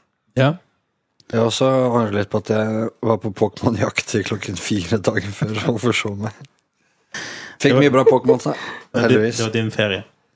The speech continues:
Speaker 1: Yo,
Speaker 2: Ja.
Speaker 1: Lars.
Speaker 2: Ja.
Speaker 1: Men du sa det der med filmåret. Jeg er jo veldig hypp på å snakke om det.
Speaker 2: Ja.
Speaker 1: Jeg vet ikke, Maria, før vi liksom setter i gang, hvor ofte går du på kino som en vanlig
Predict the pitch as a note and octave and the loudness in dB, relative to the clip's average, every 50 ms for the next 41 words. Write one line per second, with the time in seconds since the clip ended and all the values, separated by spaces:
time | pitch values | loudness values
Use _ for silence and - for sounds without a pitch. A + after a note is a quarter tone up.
0 | _ _ _ _ _ _ _ _ _ _ _ _ _ _ _ _ _ - C#3 F3 | _ _ _ _ _ _ _ _ _ _ _ _ _ _ _ _ _ 4 6 8
1 | F3+ E3 D3 C3 B2 C3+ C#3+ C#3 - - - - - - - C3 B2 B2+ C3 B2 | 8 8 6 6 4 4 4 4 2 0 -4 -8 -10 -8 -6 -4 -2 0 0 -2
2 | - C3 D3 D3+ D#3 D#3+ E3 D#3+ D#3 D3+ D3 C#3 C3+ - - D3 C#3+ C3+ C3+ C3 | 0 0 0 4 4 6 6 6 6 4 2 0 0 2 4 4 4 4 4 4
3 | B2+ B2+ B2 A#2+ - - A#2+ A2+ A2 G#2+ G2+ G2+ G2 G2 G2+ - C3 C3+ B2+ B2 | 2 2 2 0 0 0 0 0 2 2 2 2 2 2 2 2 4 4 4 6
4 | B2 B2+ B2+ B2 C3 B2 A2+ A#2 A2 A2 A2 - - A2 G#2 - A2 G2 - - | 6 6 6 4 4 2 2 0 0 -2 -2 -2 -2 -4 -2 -2 -4 -6 -4 -6
5 | A2 G#2 - G#2 A2+ - - - - B2 A2+ A#2 A2+ - - _ _ _ _ _ | -6 -4 -4 -6 -6 -8 -10 -4 0 2 2 2 2 -2 -10 _ _ _ _ _
6 | - C#3 B2+ A#2+ - - C3+ B2 A#2+ A#2 A#2 A#2 A2+ A2+ - - - - D3+ - | -4 0 0 0 2 2 2 4 4 4 4 2 2 0 -2 -6 -10 -14 -14 -10
7 | - - D#3+ D#3+ E3 E3+ E3+ D#3+ D#3 D#3 - D#3 C#3+ - - C3 - - D#3 D3 | -2 2 4 4 6 6 6 6 6 4 2 -2 -6 -8 -8 -8 0 4 4 6
8 | C#3 C3+ C3 C3 - - B2 - - A#2+ A#2+ A#2 A2+ A#2 A2+ A2+ A2 G#2+ G2+ - | 6 6 4 2 2 0 0 0 2 2 4 4 4 4 4 2 0 -2 -6 -8
9 | _ _ _ _ _ _ _ _ _ _ _ _ _ _ _ _ _ _ _ _ | _ _ _ _ _ _ _ _ _ _ _ _ _ _ _ _ _ _ _ _
10 | _ _ - - - F#3+ E3+ D3+ D3 D3 - D#3 C#3+ B2+ C#3 C#3+ C#3 B2+ B2+ A#2+ | _ _ 0 2 4 4 6 6 4 4 2 2 4 6 6 6 6 6 4 4
11 | A#2 A2 G#2+ G#2 G2+ G2+ - - - - B2 - - B2 A#2 A2 G#2 F#2+ F2+ - | 4 4 4 2 0 -2 -6 -10 -2 0 0 2 4 2 2 2 0 -2 -4 -6
12 | - - - - _ - - A2+ G#2+ G#2 G#2+ G#2+ G#2 G#2 G#2 G2+ G#2 G2+ G2 F#2+ | -10 -16 -20 -20 _ -4 -2 0 0 2 2 2 2 2 0 0 0 0 0 -2